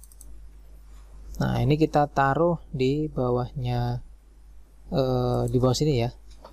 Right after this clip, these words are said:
Nah, ini. Kita paste. Ini kita isi dengan tabel barang out ya.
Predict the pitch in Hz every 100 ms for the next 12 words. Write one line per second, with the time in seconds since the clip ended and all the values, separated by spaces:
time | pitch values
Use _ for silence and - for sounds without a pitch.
0 | - 123 120 123 175 - - - - -
1 | - - - - - - - - - -
2 | 131 127 127 - - 156 196 190 - -
3 | - - - - - - - - - 139
4 | 151 165 165 156 151 - 185 180 139 135
5 | 151 175 175 180 165 - - - - -
6 | - - - - - - - - - -
7 | - - - - - - - - 143 135
8 | 131 147 151 131 131 131 131 - 156 156
9 | 143 123 135